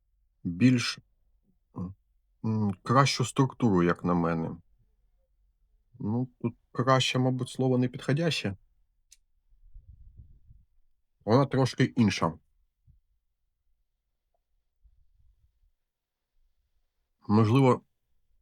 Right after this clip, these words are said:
коли вони в технічній стиглості, м, ця структура відіграє більш значну роль у смаці,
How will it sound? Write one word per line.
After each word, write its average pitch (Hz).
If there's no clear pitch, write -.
коли 120
вони 123
в 120
технічній 120
стиглості, 95
м, 98
ця 120
структура 135
відіграє 120
більш 101
значну 107
роль 117
у 107
смаці, 120